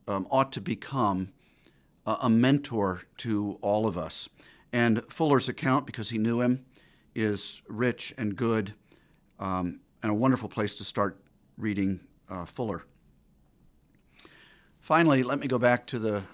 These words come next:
seventeenth century and just recommend William Kiffin. Again, he didn't write much, but his book on A Discourse of Right to Church Communion is a short, readable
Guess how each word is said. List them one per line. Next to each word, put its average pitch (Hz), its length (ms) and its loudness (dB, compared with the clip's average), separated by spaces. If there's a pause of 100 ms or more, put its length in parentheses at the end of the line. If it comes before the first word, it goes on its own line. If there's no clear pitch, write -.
(640)
seventeenth 117 440 -2
century 107 640 -2
and 107 160 -4
just 117 180 -6
recommend 113 400 0
William 107 260 0
Kiffin. 92 420 -6
Again, 123 320 0
he 117 280 -4
didn't - 640 -6 (380)
write 123 360 0
much, - 540 -2 (640)
but 135 160 2
his 143 280 0
book - 320 -2
on 135 320 4
A 117 80 -4
Discourse 143 560 -2
of 110 140 -6
Right 120 360 0 (140)
to 110 120 -8
Church - 280 -6
Communion 123 480 2 (920)
is 123 200 0
a 107 100 0
short, 175 540 -2 (100)
readable 147 720 2